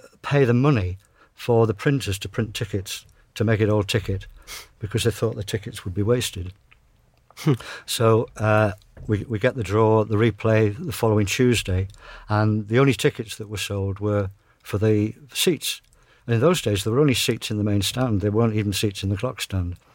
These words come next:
Speaker 1: Uh, and that led to absolute chaos on the night.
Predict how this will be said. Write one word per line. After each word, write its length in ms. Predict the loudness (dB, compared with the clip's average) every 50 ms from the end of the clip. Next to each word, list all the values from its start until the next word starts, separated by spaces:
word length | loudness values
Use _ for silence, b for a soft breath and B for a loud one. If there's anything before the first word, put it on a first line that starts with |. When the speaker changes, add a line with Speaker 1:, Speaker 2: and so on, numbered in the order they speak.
| B B B B B B B B B B B
Speaker 1:
Uh, 360 | -4 -2 0 0 0 -2 -4 -6 _ -2
and 160 | 0 2 4
that 200 | 2 2 0 0
led 300 | 0 2 4 4 4 2 0 -4
to 380 | -4 -2 2 2 2 2 0 -4 _ _ _ _ -4
absolute 480 | -4 -4 -4 -6 -6 -6 -8 -8 -10
chaos 480 | -10 -6 -4 -2 -2 -2 -2 -4 -4 -2
on 100 | 0 0
the 80 | 2 2
night. 320 | 2 2 0 -2 -4 -2